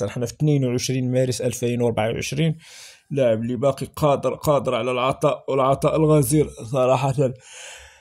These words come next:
بدون أي نقطة شك. لاعب اللي من العناصر الرائعة داخل المنظومة وداخل المنتخب بطبيعة الحال. ممكن يكون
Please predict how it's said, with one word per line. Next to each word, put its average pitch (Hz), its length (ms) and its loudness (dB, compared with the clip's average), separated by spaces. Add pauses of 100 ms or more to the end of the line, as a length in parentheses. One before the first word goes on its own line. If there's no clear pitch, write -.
(120)
بدون 143 520 -4
أي 156 420 0
نقطة 165 380 -2
شك. 208 320 -4
لاعب 156 320 0
اللي 143 520 -8
من 165 280 -10
العناصر 156 640 0
الرائعة 147 920 4
داخل 131 520 0
المنظومة 131 560 4
وداخل 123 480 2 (200)
المنتخب 117 540 -2
بطبيعة 113 580 -6
الحال. 165 380 4
ممكن - 280 -12
يكون 165 280 -2